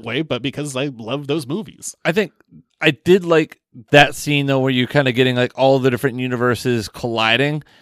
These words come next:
Speaker 2: I, I didn't hate that from a visual standpoint, like, but the rest of, anytime they were in the, the Chronodome, as they called it,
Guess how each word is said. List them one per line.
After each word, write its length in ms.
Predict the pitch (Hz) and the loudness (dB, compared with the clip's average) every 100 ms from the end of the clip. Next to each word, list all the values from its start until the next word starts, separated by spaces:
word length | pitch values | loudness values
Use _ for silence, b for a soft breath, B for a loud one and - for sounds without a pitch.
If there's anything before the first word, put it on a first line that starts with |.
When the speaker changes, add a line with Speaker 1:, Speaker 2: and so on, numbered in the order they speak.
| b _ | b _
Speaker 2:
I, 240 | 143 143 - _ - | -2 -2 -6 _ -4
I 140 | 139 | -2
didn't 380 | 127 185 185 - | 0 -2 -4 -14
hate 520 | - - 143 107 110 | -14 -6 -4 -4 -6
that 280 | 107 110 117 | -2 -2 -4
from 200 | 156 147 | -6 -2
a 20 | |
visual 360 | 135 143 147 139 | 2 2 4 0
standpoint, 640 | - 139 139 147 147 - | -2 -6 -6 -6 -6 -6
like, 240 | 110 71 b b b b b - | -10 -12 b b b b b 0
but 180 | 180 - | 0 0
the 140 | 156 | -6
rest 400 | 151 160 175 - | 0 4 4 2
of, 80 | 170 | -4
anytime 320 | 151 175 175 | -2 0 2
they 80 | 160 | 2
were 140 | 160 156 | 4 2
in 100 | 143 | 2
the, 180 | 135 127 | -2 -2
the 100 | 127 | -8
Chronodome, 920 | - 131 127 135 127 135 135 151 151 | 0 0 2 2 4 4 2 -4 -8
as 180 | 120 113 | -8 -4
they 120 | 131 | -4
called 280 | 123 127 127 | -2 -2 0
it, 180 | 139 | -4